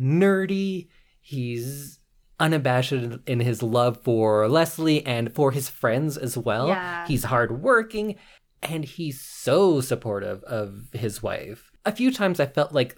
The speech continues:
Speaker 1: that wasn't always great because it was, it seemed uneven a lot
Speaker 2: Yeah.
Speaker 1: w-, of his sacrifices, but if that's his choice, then that's his choice, and you
Speaker 2: That's
Speaker 1: can't say you're sacrificing too much
Speaker 2: No.
Speaker 1: because he was the one who gave up the job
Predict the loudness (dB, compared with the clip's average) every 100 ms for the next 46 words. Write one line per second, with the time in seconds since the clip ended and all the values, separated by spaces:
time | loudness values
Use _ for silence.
0 | -6 0 2 2 0 -6 -20 _ -8 -4
1 | 2 4 4 2 0 0 2 2 2 0
2 | -2 -6 -6 0 0 0 -2 0 2 2
3 | 2 -2 -10 -10 -2 0 2 0 0 0
4 | 0 -2 -2 0 0 -2 -4 -14 -14 -8
5 | -6 -6 -6 -4 0 2 2 2 2 2
6 | -2 0 -2 -2 -4 -4 -6 -4 -2 -2
7 | -6 _ _ _ -8 -6 0 0 0 0
8 | 0 0 -4 -2 2 2 0 -2 -2 -2
9 | -4 -10 -10 -4 -2 0 -2 -4 -4 0
10 | 0 2 0 0 0 0 -2 -2 -4 -4
11 | -6 -8 -8 -6 -6 -8 -12 -14 -4 -4
12 | -2 -4 -6 -16 _ _ _ _ -2 2
13 | 4 4 2 2 2 2 2 2 4 2
14 | 0 -6 -4 -2 0 -2 -4